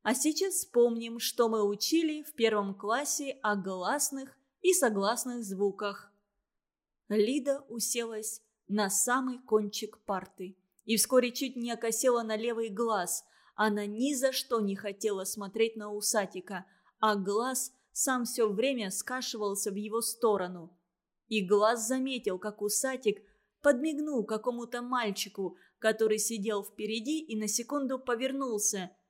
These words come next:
Потом усатик оглянулся, оттопырил нижнюю губу и сделал кому-то страшную рожу. "Он, конечно, озорник, и у него есть собака", думала Лида.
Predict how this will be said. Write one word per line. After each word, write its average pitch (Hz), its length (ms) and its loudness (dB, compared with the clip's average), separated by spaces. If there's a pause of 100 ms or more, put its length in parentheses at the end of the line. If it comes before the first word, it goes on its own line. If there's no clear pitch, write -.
(300)
Потом 262 380 4
усатик 269 520 -2
оглянулся, 220 760 0
оттопырил 240 600 -2
нижнюю 220 500 -4
губу 208 460 -2
и 269 180 -6
сделал 277 400 -2
кому-то 262 440 -2
страшную 254 680 -4
рожу. 196 520 -2 (760)
"Он, 269 360 0
конечно, 269 680 -6
озорник, 240 760 -2 (280)
и 226 140 0
у 233 60 0
него 240 320 0
есть 208 500 6
собака", 196 680 -2 (540)
думала 240 600 2
Лида. 196 480 -6